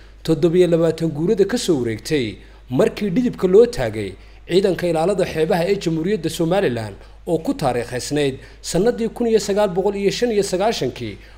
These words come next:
waxaa madasha ka qaybgalka madaxweynaha ku wehelinayay guddoomiye ku-xigeenka koowaad ee golaha wakiilada, xubno ka mid ah golaha wasiirada, xildhibaano, taliyaasha ciidamada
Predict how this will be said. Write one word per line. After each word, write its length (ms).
waxaa 260
madasha 420
ka 140
qaybgalka 520
madaxweynaha 560
ku 160
wehelinayay 640
guddoomiye 420
ku-xigeenka 480
koowaad 400
ee 60
golaha 300
wakiilada, 600
xubno 260
ka 140
mid 180
ah 40
golaha 320
wasiirada, 680
xildhibaano, 880
taliyaasha 560
ciidamada 360